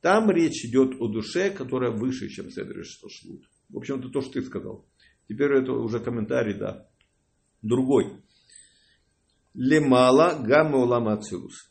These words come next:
И также выше, чем Улама, Ацилус. Ша Ацилус, Ги, Бабхинат, Гавая.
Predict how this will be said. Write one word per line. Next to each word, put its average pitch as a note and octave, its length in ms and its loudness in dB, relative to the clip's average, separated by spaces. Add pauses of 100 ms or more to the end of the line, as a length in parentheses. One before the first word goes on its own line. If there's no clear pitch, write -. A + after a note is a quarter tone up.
(120)
И G#2+ 80 -12
также A#2 260 -4
выше, C3 220 -4
чем G#2 180 -6
Улама, G#2 320 -4
Ацилус. - 340 -16 (2000)
Ша A2+ 320 2
Ацилус, A#2+ 500 0 (380)
Ги, G#2 460 -4
Бабхинат, A2+ 720 -6
Гавая. F#2+ 800 -4